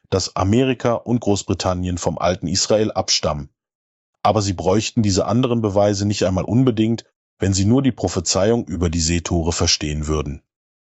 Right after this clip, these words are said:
Ernüchternder ist jedoch, dass in dritte Mose sechsundzwanzig und fünfte Mose achtundzwanzig, den Kapiteln über Segen und Fluch, die Rede ist.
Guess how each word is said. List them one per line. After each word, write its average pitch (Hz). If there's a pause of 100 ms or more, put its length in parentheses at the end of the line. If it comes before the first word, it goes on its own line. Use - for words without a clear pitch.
(160)
Ernüchternder 156
ist 123
jedoch, 123
dass 101
in 92
dritte 113
Mose 98
sechsundzwanzig 101
und 92
fünfte 123
Mose 101
achtundzwanzig, 98 (420)
den 92
Kapiteln -
über 98
Segen 104
und 95
Fluch, 117
die 107
Rede 87
ist. -